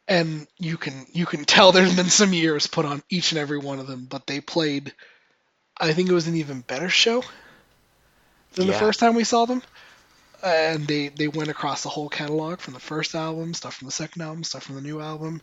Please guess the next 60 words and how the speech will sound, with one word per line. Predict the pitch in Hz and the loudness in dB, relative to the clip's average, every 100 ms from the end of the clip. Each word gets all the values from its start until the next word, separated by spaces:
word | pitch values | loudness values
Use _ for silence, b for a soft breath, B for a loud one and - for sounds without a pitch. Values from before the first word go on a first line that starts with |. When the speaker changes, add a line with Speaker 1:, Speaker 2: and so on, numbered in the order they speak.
| B B B B - | B B B B -6
Speaker 1:
And | 151 143 143 | -4 -4 2
they | |
had | 175 | 6
a | 196 | 10
lot | 170 143 | 10 8
more | 165 196 | 4 2
to | 160 | 2
play, | 143 139 | -4 -4
'cause | 160 | -2
remember | 170 202 220 | 2 6 6
when | |
we | 175 | 4
saw | 185 214 | 6 6
them, | 175 165 | 6 2
they | 160 | 0
just | 160 | 0
had | 240 190 | 0 2
that | 147 | 0
one | 147 175 | 0 0
album, | 147 143 185 233 | 0 0 2 2
and | 202 | 2
they | 160 | 0
even | 185 185 | 0 -2
started | - 170 151 | 0 0 0
playing | - 160 170 | -2 -2 -2
songs | 165 170 151 151 - | -2 -4 -4 -4 -4
twice, | - 127 160 - - | -4 -6 -8 -8 -8
which | 175 | -6
was | 190 | -4
kinda | - 202 | -2 -2
funny. | 196 208 226 262 _ b b b b b _ | -2 -2 -2 -4 _ b b b b b _
Um, | 180 170 156 | 4 6 6
Speaker 2:
Yeah, | 135 | 4
they | 95 | 2
only | 107 107 | 0 0
had | 107 | 0
their | 101 | 0
first | 95 107 101 98 | 2 2 2 0
album | 113 110 | 0 -2
out, | 131 | 4
Speaker 1:
they | 202 | 10
only | 220 247 | 12 12
had | |
Speaker 2:
yeah. | 247 | 12
Speaker 1:
that | 208 | 10
first | 240 226 214 | 12 12 12
album, | 233 220 170 | 10 10 6
and | 165 | 2
they | 165 | 2
just | 180 | 2
kinda, | - 190 | 4 6
like, | 175 175 | 6 6
stuck | - - 185 - | 4 2 0 0
to | - 175 | -2 -2
a | 160 | -2
few | - 180 175 | -6 -4 -4
things. | 170 196 180 147 | 0 0 0 -2
So | - 147 147 - B B B B B B _ _ - | -4 -4 -6 -12 B B B B B B _ _ -2
it | 214 | 2
was, | 302 302 - | 4 2 -2